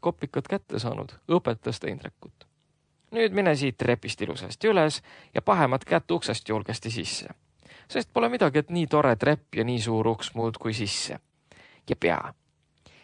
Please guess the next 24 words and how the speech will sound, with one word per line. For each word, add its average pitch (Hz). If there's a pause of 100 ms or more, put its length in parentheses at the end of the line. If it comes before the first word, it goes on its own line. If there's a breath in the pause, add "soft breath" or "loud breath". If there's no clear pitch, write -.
(320 soft breath)
Sul 151
on 135
kakskümmend. - (480)
Napoleon 117
maksab 127
kolm, - (240)
nii 139
et -
peaaegu 185
seitse 139
Napoleoni. - (400 soft breath)
Ainult 170
ühte 131
pea 107
meeles. 104 (640 soft breath)
Ära 180
ennast 175
enne 214
liiguta, 202
kui 175
mina 190
tagasi 120
tulen, 110
sest 110